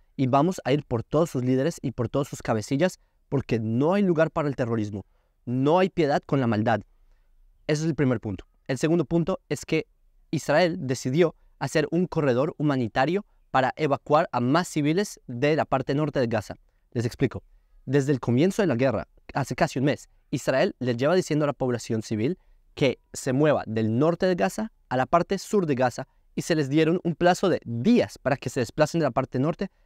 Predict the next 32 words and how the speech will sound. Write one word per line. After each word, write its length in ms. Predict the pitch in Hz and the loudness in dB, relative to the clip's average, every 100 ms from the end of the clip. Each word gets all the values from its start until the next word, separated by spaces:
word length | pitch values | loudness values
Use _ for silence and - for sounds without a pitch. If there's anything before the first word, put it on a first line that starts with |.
| - | -8
a 60 | |
la 80 | 123 | -4
parte 240 | - 143 143 | -2 -2 0
sur 200 | 190 - | 0 0
porque 280 | 135 - | -2 -2
los 160 | 117 - | -2 -2
combates 440 | 120 120 156 190 - | 0 2 2 0 -4
están 240 | - 135 | -4 -4
ocurriendo 420 | 147 135 160 190 - | -2 0 0 0 -2
en 100 | 110 | -4
la 80 | - | 0
parte 340 | 160 - 196 _ _ - | -2 -2 -8 _ _ 0
norte 340 | 151 180 156 | 4 4 4
de 60 | 113 | 2
Gaza. 300 | 107 - - _ _ _ _ _ - | 0 -4 -14 _ _ _ _ _ 0
Muchos 440 | 175 208 233 - _ | 2 2 0 -4 _
evacuaron. 500 | 127 113 - 123 95 - _ _ _ | -2 -2 2 2 2 -8 _ _ _
Otros, 360 | 214 220 160 - | 2 4 2 -2
que 120 | 139 | -4
son 160 | 127 117 | -2 -2
simpatizantes 640 | 135 143 139 135 143 151 | 0 0 -2 -4 -2 -2
de 60 | |
Hamas, 280 | 165 175 208 | 0 0 0
se 240 | - - 143 | -2 -4 -2
rehusaron 640 | 139 135 - 185 180 165 | 0 -2 2 2 4 0
porque 220 | 147 143 | -2 -4
están 160 | 139 123 | -2 -2
en 80 | 123 | 0
contra 280 | 185 185 175 | 2 2 0
de 60 | |
Israel, 400 | 165 160 165 165 | 0 0 2 2
etcétera. 400 | 135 - 98 - | -2 -4 -8 -8